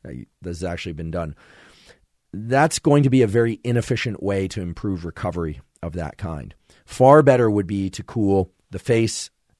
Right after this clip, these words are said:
the palms of the hands, or the bottoms of the feet for the reasons that I described up until now. Submerging the body in an ice bath or taking a cold shower, say up to the neck or up to the chest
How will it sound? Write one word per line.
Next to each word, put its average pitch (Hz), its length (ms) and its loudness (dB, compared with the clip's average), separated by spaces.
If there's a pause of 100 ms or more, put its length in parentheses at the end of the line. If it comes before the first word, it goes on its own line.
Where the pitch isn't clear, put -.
(140)
the - 60 -20
palms 101 300 -2
of 95 60 -6
the 90 60 -4
hands, 87 460 -6
or 90 120 -6
the 82 60 -6
bottoms 80 340 -6
of 82 80 -12
the - 40 -20
feet 104 240 -6
for - 140 -12
the 85 80 -8
reasons 82 480 -8
that 80 160 -12
I 78 60 -8
described 76 600 -10
up 78 120 -18
until 78 240 -12
now. 73 320 -12 (1040)
Submerging 147 760 2
the 117 80 0
body 92 380 -2
in 95 80 -6
an 101 120 -4
ice 120 240 -4
bath 85 320 -8
or 92 80 -10
taking 110 320 -8
a 98 60 -10
cold 104 260 -4
shower, 104 540 -2 (1300)
say 110 260 -4
up 110 160 -6
to 113 120 -12
the 107 100 -8
neck 117 400 -4 (200)
or 98 300 -6
up - 160 -10
to - 120 -14
the 95 80 -12
chest - 540 -6